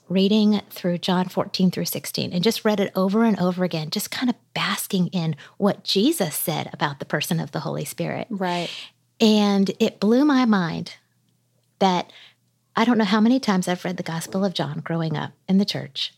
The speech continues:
Speaker 1: and somehow I never noticed where Jesus, nor, nor heard any teaching on where Jesus said to the disciples as he was preparing them for his ascension, "It is better for you that I go back to the Father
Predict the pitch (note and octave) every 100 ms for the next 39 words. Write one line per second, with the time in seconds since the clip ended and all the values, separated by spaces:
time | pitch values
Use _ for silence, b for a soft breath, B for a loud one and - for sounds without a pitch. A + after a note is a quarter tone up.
0 | _ _ _ _ - F3+ F#3+ - G3+ A#3
1 | A#3 G3 F#3 F3+ F3 F#3 F#3 A3 G3+ F3+
2 | D#3 D#3+ F#3 - - - B B B F#3+
3 | G3 F#3 - G3 G#3 F#3+ E3 - G3+ A3
4 | - G#3+ A#3 - A#3 G#3+ F#3 - B3 D4
5 | C4 G3 F3 F3+ F3 - G#3+ C4 A#3 -
6 | F#3 D#3+ - B B B _ - G#3 G3+
7 | - C4 D4 G3 F#3+ F#3 G#3 F#3+ - G3+
8 | - G#3+ B3 G#3+ F#3+ F3+ F#3 F#3 F3+ -
9 | G3+ A3+ F#3 E3+ D#3+ B B B B B
10 | _ A3 B3 C4+ - _ F3+ G3+ G#3 G3+
11 | - G3+ F3 F3+ E3 F3 _ _ _ _
12 | _ _ _ - F3+ F#3 F#3+ F#3+ F#3+ F3+
13 | E3+ - F#3 F3 - D3+ F#3 F3